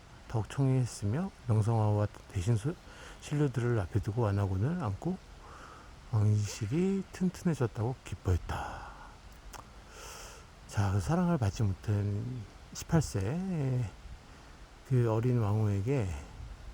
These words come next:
한 궁녀가, 어, 부처님을 조성하면 된다, 뭐, 이렇게 얘기했다는 것 같고요. 어, 그래서 명성황후는 고종의 사랑을 얻고 왕자를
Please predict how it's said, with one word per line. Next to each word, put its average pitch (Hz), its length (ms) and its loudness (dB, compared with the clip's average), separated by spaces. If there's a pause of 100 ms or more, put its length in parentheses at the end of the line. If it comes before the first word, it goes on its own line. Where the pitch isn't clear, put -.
(840)
한 160 180 2
궁녀가, 135 760 6 (220)
어, 120 240 0
부처님을 123 480 4
조성하면 107 420 2
된다, 85 640 -2 (800)
뭐, 113 180 2
이렇게 104 320 0 (280)
얘기했다는 107 680 2
것 110 80 0
같고요. 107 540 -2 (1200)
어, 101 320 4
그래서 101 160 0
명성황후는 123 640 4
고종의 127 320 2
사랑을 131 640 4 (180)
얻고 196 600 0
왕자를 113 680 2